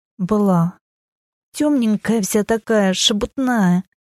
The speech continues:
Кого угодно могла развеселить, растормошить. Я с ней по клубам ходила одно время.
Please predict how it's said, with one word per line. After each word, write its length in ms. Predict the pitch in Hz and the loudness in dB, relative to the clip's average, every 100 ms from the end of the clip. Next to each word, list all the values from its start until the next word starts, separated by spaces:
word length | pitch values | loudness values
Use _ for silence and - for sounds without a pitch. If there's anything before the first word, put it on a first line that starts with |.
| _ _ _ _ - | _ _ _ _ -4
Кого 260 | 285 285 | 0 0
угодно 460 | 226 214 240 190 190 | 0 0 0 2 2
могла 360 | 208 208 220 | 2 0 0
развеселить, 760 | 214 202 190 214 - 220 233 - | 2 2 0 -2 -2 -4 -4 -2
растормошить. 1040 | 202 190 208 202 208 214 - 247 240 - - _ _ _ _ _ | -2 -2 -2 0 0 2 0 -2 -4 -10 -20 _ _ _ _ _
Я 280 | - 190 233 | -6 -2 -2
с 100 | 220 | -2
ней 160 | 247 233 | -4 -2
по 180 | 226 226 | -2 -2
клубам 440 | 262 269 190 190 | -2 0 2 2
ходила 440 | 214 226 220 190 | 2 0 2 2
одно 220 | 190 220 226 | 2 0 -2
время. 540 | 254 240 185 165 | 0 0 2 0